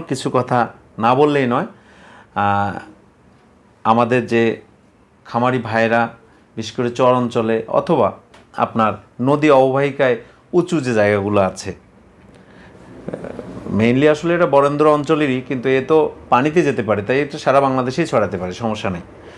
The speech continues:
তো আমি যেটা বলছি যে আমরা যে নেপিয়ার ঘাসটা সারা বাংলাদেশে খুব বেশি পরিমাণে আবাদ করে থাকি গরুকে খাওয়ানোর জন্য, তো নেপিয়ার ঘাসটা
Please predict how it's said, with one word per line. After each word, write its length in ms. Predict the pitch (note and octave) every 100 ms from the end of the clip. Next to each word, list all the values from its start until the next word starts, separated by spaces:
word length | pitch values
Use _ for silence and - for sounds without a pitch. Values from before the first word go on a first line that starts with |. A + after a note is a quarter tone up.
| - - -
তো 60 | -
আমি 180 | C3 E3 F#3
যেটা 140 | G3
বলছি 300 | F#3 F3 C#3+ D#3 - - - B2
যে 340 | A2+ A#2+ A#2 - - - - - - - - - - -
আমরা 320 | D#3+ F3+ G3+ G3+
যে 140 | F#3
নেপিয়ার 500 | F3 D#3 E3 G#3 G3 D#3
ঘাসটা 300 | C#3+ C#3+ D3
সারা 240 | D3 C#3
বাংলাদেশে 600 | C3 B2+ B2+ B2 B2 A2 F#2 - - -
খুব 140 | E3
বেশি 360 | A2+ C#3+ D3 G#3+
পরিমাণে 400 | G#3 F#3 D#3+ C3+
আবাদ 220 | A#2 A2 A2
করে 120 | G#2
থাকি 300 | G#2+ G2 E2+ D#2 _ - G#2+
গরুকে 340 | A#2+ A#2+ A2+
খাওয়ানোর 380 | - A#2+ C3 A2
জন্য, 220 | F#2+ F2 F#2+ - - - - -
তো 40 | B2+
নেপিয়ার 440 | C3+ D#3 G#3 G#3
ঘাসটা 520 | F3+ F3+ E3+ - F#3+